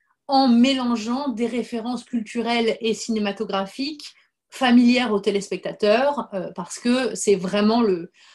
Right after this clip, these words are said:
euh, enfin, pour, pour créer le rire, il faut placer les téléspectateurs dans un environnement familier. Et c'est le décalage entre le connu et l'inconnu, entre le familier et la surprise,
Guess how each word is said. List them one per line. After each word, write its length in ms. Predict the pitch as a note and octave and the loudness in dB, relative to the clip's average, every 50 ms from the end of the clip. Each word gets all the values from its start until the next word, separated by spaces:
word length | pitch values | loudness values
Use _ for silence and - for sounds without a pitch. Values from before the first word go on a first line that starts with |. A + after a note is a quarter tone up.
| _ _ _ _ - | _ _ _ _ -16
euh, 200 | - - - - | -14 -14 -12 -14
enfin, 340 | F3+ - - - G3 G3 F#3 - | -10 -6 -4 -4 -4 -4 -8 -6
pour, 260 | - B3 A#3+ A#3+ - - | -2 0 0 0 0 -2
pour 180 | C4+ B3+ - | -4 -4 -4
créer 260 | - - A#3+ A#3+ A3+ | -4 0 2 4 4
le 140 | A#3 A3+ A3 | 6 6 4
rire, 340 | G#3+ G3 B3 C4 C#4+ D4+ B3+ | 4 4 0 -2 -2 -2 -4
il 100 | A3+ F#3+ | -4 -4
faut 160 | - A#3 G#3+ | -2 -4 -4
placer 400 | - - A3 G3+ F#3+ - - B3 A#3 | -2 -2 -4 -4 -4 -4 -4 -4 -2
les 140 | G#3+ G#3 | -2 -2
téléspectateurs 840 | - G#3 G3 G3 - - F#3 - G3 F#3 F#3+ - A#3+ B3 B3+ B3+ G#3 | 0 -2 -2 -2 -4 -10 -8 -6 -6 -6 -4 -4 -2 -2 -2 -2 -2
dans 280 | G3 A3 A3+ G#3+ F#3 G#3+ | -2 -2 -2 -2 -2 -2
un 100 | G3+ G3 | -2 -2
environnement 500 | G3 F#3+ F#3+ G3+ F#3 F#3+ F#3+ G#3 A3 G#3 | -4 -4 -4 -4 -2 0 0 0 -2 -2
familier. 560 | - - G#3+ G#3 G#3+ G3+ G3+ F#3+ F3+ - _ _ _ _ _ _ _ _ - | -2 -2 0 0 0 0 -2 -4 -6 -8 _ _ _ _ _ _ _ _ -8
Et 80 | G3 F#3+ | -6 -4
c'est 120 | - G#3 | -2 0
le 140 | F#3+ F#3 F#3 | 0 0 2
décalage 600 | F#3+ G#3+ G#3 A3+ G3 G3+ G#3+ A#3 C4 C#4+ C4+ A3 | 2 0 0 0 0 2 2 2 2 2 2 0
entre 280 | G3+ F#3 - - - F3+ | -2 -4 -4 -6 -6 -4
le 120 | F3+ F3 | -4 -4
connu 580 | - - - A3 G#3+ G#3+ A3+ A3+ A3+ G#3 - _ _ | -4 -2 0 4 4 6 6 4 2 0 -2 _ _
et 120 | - A3 G#3+ | 4 4 4
l'inconnu, 760 | G#3+ G3 F#3+ F#3+ - G#3+ G3 G3+ G#3 A3 A#3+ C4+ D4+ D#4+ C#4+ B3 - | 4 2 0 0 0 0 0 2 2 2 2 2 2 0 -4 -6 -8
entre 280 | G3+ F#3 F3+ - - G#3 | -10 -10 -10 -6 -6 -4
le 80 | G3+ F#3+ | -4 -4
familier 540 | - G#3+ G#3 G#3+ G#3+ G3+ G#3 A3 G#3+ G#3+ - | -4 -2 -2 -2 -2 -2 0 -2 -2 -2 -2
et 80 | G3 | -6
la 140 | F3+ D#3 F3 | -6 -6 -8
surprise, 720 | - - G3+ F#3+ - - - - C4 C#4 C#4+ B3 G#3 - | -10 -12 -12 -14 -14 -12 -6 -4 -2 -2 0 -2 -2 -4